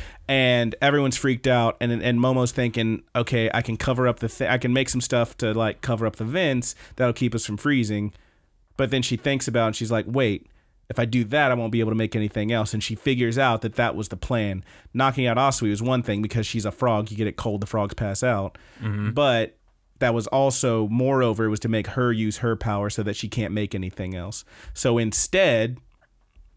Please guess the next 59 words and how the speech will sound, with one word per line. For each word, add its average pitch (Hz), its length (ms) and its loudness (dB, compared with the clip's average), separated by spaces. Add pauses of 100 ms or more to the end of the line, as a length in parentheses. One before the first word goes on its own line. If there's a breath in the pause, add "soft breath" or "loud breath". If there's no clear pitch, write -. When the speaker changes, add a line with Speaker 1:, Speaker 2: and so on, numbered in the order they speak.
(180)
Speaker 1:
this 101 160 -2
is 117 80 0
that 131 180 2
scene 135 320 2
where 131 240 2
Roger 117 320 2
liked, 101 340 2 (280 soft breath)
where 110 120 2
she 113 300 2
whips 98 420 0
out 143 140 4
her 160 60 -2
titties 147 400 0
and 143 100 2
makes 143 200 0
some 170 100 0
headphones. 110 420 0
Speaker 2:
She 247 100 4
whipped 190 380 2
her 196 140 2
boobies 156 480 0
right 143 260 4
Speaker 1:
I 170 80 6
Speaker 2:
out. 233 40 4
Speaker 1:
didn't 226 160 0
even 156 180 0
catch 147 320 0
it 131 80 -4
the 131 100 -2
first 127 240 0
time, 131 160 2
but 131 80 0
she 160 160 2
literally 147 340 4
does 135 200 2
just, 135 200 -4
like, 127 300 0
she 151 200 -4
faces 170 360 0
away 139 300 2
from 135 180 -2
the 123 100 -2
Speaker 2:
My 208 140 4
Speaker 1:
camera. 180 220 0
Speaker 2:
Mineta 185 260 4
senses 151 380 -4
were 135 120 0
tingling. 139 520 -2
Speaker 1:
Spread, 160 480 0
like, 139 280 2
does 156 260 0 (100)
that, 131 560 2
like, 127 180 0
so 143 100 -2
you 131 140 2
can 123 140 -2
see 135 220 -2
that 127 160 -2
her 117 300 -2